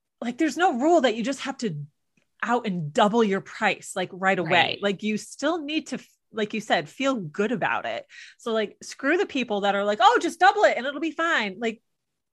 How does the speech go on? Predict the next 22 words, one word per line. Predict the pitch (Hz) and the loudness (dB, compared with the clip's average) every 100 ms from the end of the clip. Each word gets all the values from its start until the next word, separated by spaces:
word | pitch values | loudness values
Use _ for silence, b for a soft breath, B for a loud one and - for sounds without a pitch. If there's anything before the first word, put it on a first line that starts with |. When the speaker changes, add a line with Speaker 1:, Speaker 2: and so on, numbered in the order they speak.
| _ _ _ _ _ _ | _ _ _ _ _ _
Speaker 1:
how | - - | -14 -4
about | 240 277 285 | -2 0 -2
you | 254 254 247 240 - b b b b | -4 -6 -6 -8 -10 b b b b
add | - 233 214 | -2 -2 -2
two | - 262 | -4 -4
hundred | 214 190 175 | -2 -4 -2
dollars? | 143 - - 214 - _ | -2 -4 -10 -16 -20 _
How | 180 | -8
about | 185 202 | -6 -4
you | 214 | 0
add | 220 214 214 | 2 4 2
a | 214 | -2
thousand | 240 208 180 175 | 0 0 0 -4
dollars? | 156 | -4
You | 208 | -2
know, | 196 | -2
depending | 190 - 240 208 | -2 -4 -4 -4
on | 196 | -2
how | 196 | -2
big | 175 202 202 | -2 -2 -2
of | |
a, | 180 | -8